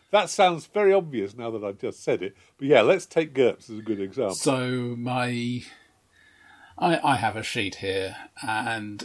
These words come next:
Speaker 2: it is eight pages.
Speaker 1: Hang on, that's, that, that is not abso-, le-, d-, uh,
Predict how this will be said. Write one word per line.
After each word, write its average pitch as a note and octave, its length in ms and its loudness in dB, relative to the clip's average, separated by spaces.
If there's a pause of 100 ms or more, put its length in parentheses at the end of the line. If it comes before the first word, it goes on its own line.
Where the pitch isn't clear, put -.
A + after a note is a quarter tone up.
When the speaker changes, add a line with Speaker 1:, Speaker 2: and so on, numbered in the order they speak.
Speaker 2:
it C3 200 -4
is B2 240 -2
eight B2+ 240 -4
pages. - 600 -6 (1800)
Speaker 1:
Hang C#3+ 160 4
on, G#2+ 100 -4
that's, G#3 220 4
that, C#3+ 440 0
that E3+ 240 6
is E3 180 -6
not G3 440 0 (200)
abso-, F#3 340 -2
le-, E3+ 400 2 (200)
d-, F3 140 -8
uh, F#3+ 160 -6